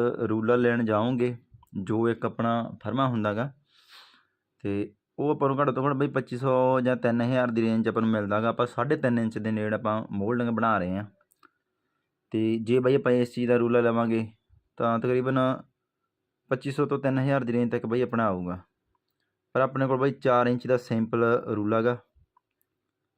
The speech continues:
ਜਿਹਦੇ ਵਿੱਚ ਬਈ ਆਪਾਂ ਪਤਾਮਾ ਆਪਾਂ ਆਮ ਬੰਨ੍ਹਦੇ ਹਾਂ। ਉਹਦੇ ਵਿੱਚ ਬਈ ਬਲੇਡ ਬੰਨ੍ਹ ਲਿਆ ਆਪਾਂ ਡਿਜ਼ਾਈਨ ਬਣਾ ਕੇ, ਠੀਕ ਹੈ ਜੀ। ਡਿਜ਼ਾਈਨ ਬਣਾ ਕੇ ਜੋ ਵੀ ਤੁਹਾਨੂੰ ਡਿਜ਼ਾਈਨ ਚਾਹੀਦਾ ਹੈ, ਜਿਸ ਤਰ੍ਹਾਂ ਦਾ ਵੀ, ਉਹੋ ਜਿਹਾ ਬਈ ਜੀ ਤੁਸੀਂ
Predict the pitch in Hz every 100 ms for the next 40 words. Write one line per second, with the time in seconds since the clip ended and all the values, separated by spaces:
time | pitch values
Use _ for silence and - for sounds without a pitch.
0 | _ _ - 110 131 160 160 143 131 147
1 | 143 131 127 127 123 120 117 113 113 110
2 | 98 92 101 101 95 95 _ _ _ -
3 | 131 143 139 131 127 139 120 117 139 123
4 | 104 110 127 117 - 117 123 131 _ _
5 | _ _ _ _ - 117 120 123 117 107
6 | 123 120 107 87 - _ _ _ _ _
7 | _ - 123 135 135 131 _ _ _ _
8 | _ - 113 127 127 123 123 123 135 120
9 | 123 139 147 165 160 156 147 135 120 113
10 | 113 117 113 117 127 131 117 104 - _
11 | _ - 107 135 135 127 117 113 104 104
12 | 101 101 _ _ _ _ 127 147 151 143
13 | 139 147 151 139 139 139 139